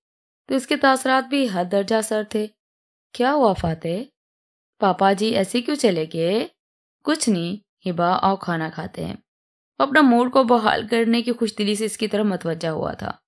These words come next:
जबकि हिबा कशमकश का शिकार कुछ देर उसके संजीदा चेहरे को देखती रही, फिर कुछ सोचकर मुस्कुराई। अभी वो डिस्टर्ब था, तभी खामोश था। कुछ ही देर में वो खुद इसे सब बता देगा।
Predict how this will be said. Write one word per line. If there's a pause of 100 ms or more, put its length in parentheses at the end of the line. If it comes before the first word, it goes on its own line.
(580)
जबकि
हिबा
कशमकश
का
शिकार
कुछ
देर
उसके
संजीदा
चेहरे
को
देखती
रही, (580)
फिर
कुछ
सोचकर
मुस्कुराई। (540)
अभी
वो
डिस्टर्ब
था,
तभी
खामोश
था। (520)
कुछ
ही
देर
में
वो
खुद
इसे
सब
बता
देगा।